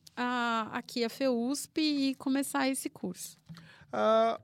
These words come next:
Speaker 2: um outro grupo que você trabalha são os jovens periféricos, né? Quando você tá chamando jovens periféricos ou jovens da periferia, ah, qual o perfil?
Speaker 1: Bom, primeiro,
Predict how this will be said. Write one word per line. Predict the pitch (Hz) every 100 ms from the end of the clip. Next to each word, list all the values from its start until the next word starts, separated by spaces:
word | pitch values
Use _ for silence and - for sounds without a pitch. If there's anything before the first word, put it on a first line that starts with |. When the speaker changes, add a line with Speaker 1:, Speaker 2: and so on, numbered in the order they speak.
| -
Speaker 2:
um | 254
outro | 359 359 226
grupo | 175 196 180 175
que | -
você | 165 165 - 151
trabalha | - 170 156 185 214 180
são | 170 - 202 208
os | 214
jovens | 165 196 202 208 202 196
periféricos, | - 220 208 - 160 123 107 -
né? | 120 139
Quando | 220
você | 233 254
tá | -
chamando | 220 233 185 175 165 143
jovens | 120 143 139 131 123 - - _ _
periféricos | 180 160 - 180 175 - 135
ou | 170
jovens | 151 143 147 135 131
da | 139
periferia, | 135 131 123 131 117 190 175 - - - -
ah, | - 165 165 165 165 -
qual | 247
o | 311
perfil? | - 143 - 139 95 _ - - - _ _ _ _ _ _ -
Speaker 1:
Bom, | 254 - - -
primeiro, | 320 339 381